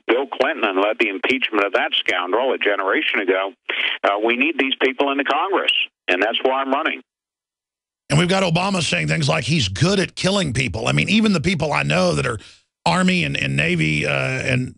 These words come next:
Speaker 2: uh, you know, Special Forces and, and Marines. I mean, the guy, the guys, uh, when no one, even if he killed people with his bare hands,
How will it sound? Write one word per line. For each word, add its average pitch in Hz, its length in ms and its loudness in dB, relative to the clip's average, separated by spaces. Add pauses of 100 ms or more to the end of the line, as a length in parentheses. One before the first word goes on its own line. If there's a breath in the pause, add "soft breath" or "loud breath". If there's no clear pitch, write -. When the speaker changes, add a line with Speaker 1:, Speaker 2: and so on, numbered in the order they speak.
Speaker 2:
uh, 131 40 0
you 131 80 0
know, 123 60 0
Special 156 380 0
Forces 139 580 -2
and, 131 180 0
and 123 240 0
Marines. 156 640 2 (400 loud breath)
I 170 40 0
mean, 175 280 0
the 160 120 0
guy, 170 260 0
the 170 120 0
guys, 190 340 0
uh, - 720 -8
when 170 240 2
no 220 280 4
one, 175 260 0
even 247 200 2
if 208 80 2
he 196 160 0
killed 196 240 2
people 175 160 0
with 147 80 -2
his 127 80 -2
bare 160 200 0
hands, 143 420 0